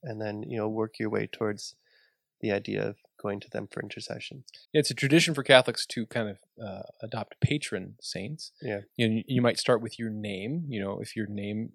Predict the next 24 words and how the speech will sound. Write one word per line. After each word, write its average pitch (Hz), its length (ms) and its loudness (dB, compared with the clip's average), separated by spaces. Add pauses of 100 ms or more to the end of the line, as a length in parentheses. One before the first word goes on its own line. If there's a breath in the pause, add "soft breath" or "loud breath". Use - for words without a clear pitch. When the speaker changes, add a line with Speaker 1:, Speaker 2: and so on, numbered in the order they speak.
(140)
Speaker 2:
find, 110 240 0
you 127 100 0
know, 113 80 0
look 120 200 0
up 135 180 2
your, 117 320 -4 (320)
your 110 120 -2
name 113 440 0
in 110 60 2
a, 107 160 -4 (100)
in 104 60 -4
a - 20 -4
dictionary 104 540 -4
of 98 100 -4
saints, 113 340 -2
or 95 180 -8
Google 113 240 0
it 104 60 -2
on 101 80 -2
the 104 60 -2
internet. 107 280 -2 (360)
See - 120 0
if 113 80 4
there's 113 240 0